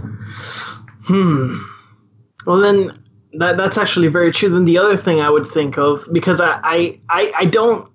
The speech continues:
like, I find myself leaning towards determinism, but I don't like that idea.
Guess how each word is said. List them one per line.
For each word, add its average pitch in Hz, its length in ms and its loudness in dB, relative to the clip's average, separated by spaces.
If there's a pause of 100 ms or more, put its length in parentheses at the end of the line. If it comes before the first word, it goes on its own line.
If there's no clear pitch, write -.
(280)
like, 160 240 -2
I 175 120 -2
find 202 280 0
myself 196 380 -2
leaning 180 340 2
towards 170 300 0
determinism, 190 720 2
but 156 160 0
I 160 100 0
don't 165 400 -2
like 151 360 -2
that 123 140 -4
idea. 110 440 -10